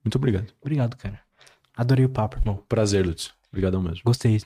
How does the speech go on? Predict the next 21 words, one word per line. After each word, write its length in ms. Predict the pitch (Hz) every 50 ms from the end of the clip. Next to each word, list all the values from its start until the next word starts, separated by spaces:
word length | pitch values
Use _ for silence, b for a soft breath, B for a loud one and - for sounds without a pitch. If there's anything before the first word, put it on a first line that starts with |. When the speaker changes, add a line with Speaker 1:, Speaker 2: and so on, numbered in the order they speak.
| _ -
Speaker 2:
Intentou 440 | 123 - - 127 127 131 127 123
saindo 420 | 117 - - - - - 127 127 127
daqui 180 | 123 - -
entendendo 340 | 143 131 135 120 120 123 127
mais 280 | 127 123 113 113 117 -
sobre 220 | - 120 110 107
lógica, 280 | 104 101 101 98 - 110
mas 100 | 104 104
eu 60 | 104
preciso 220 | - 113 113 -
fazer 180 | - 113 104 110
os 60 | 107
prolegômenos, 640 | - - 113 110 123 110 107 98 98 95 98 98 -
cara. 280 | - _ - 107 120 117 -
Speaker 1:
Sim, 220 | - - 92 82
eu 40 | 82
vou 100 | 92 92
te 80 | - 113
dar 80 | 117
o 40 | 117
acesso. 320 | 113 - 98 92 - -